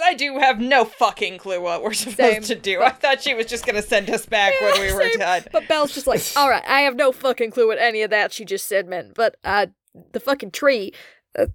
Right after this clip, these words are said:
Speaker 2: that, that shit was, uh, I, I get what this place is supposed to be, at least now. It's, it's old dreams and memories. It's, I think it's, like, childhood and the things we leave behind."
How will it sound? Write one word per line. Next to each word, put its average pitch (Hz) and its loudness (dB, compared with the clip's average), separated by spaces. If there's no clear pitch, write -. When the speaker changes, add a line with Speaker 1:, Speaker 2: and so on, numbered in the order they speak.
Speaker 2:
that, 233 2
that 240 2
shit 247 2
was, 202 -4
uh, 208 0
I, 208 -6
I 233 2
get 262 2
what 233 0
this - -2
place 220 0
is 202 -6
supposed - 0
to 208 -2
be, 196 2
at 185 -2
least 165 -2
now. 180 -4
It's, - -8
it's - -12
old 226 4
dreams 214 0
and 190 -4
memories. 190 0
It's, - -2
I 196 -10
think 110 0
it's, - -4
like, - -4
childhood 196 0
and 175 -2
the - -10
things 196 0
we 165 -2
leave 190 2
behind." 139 -2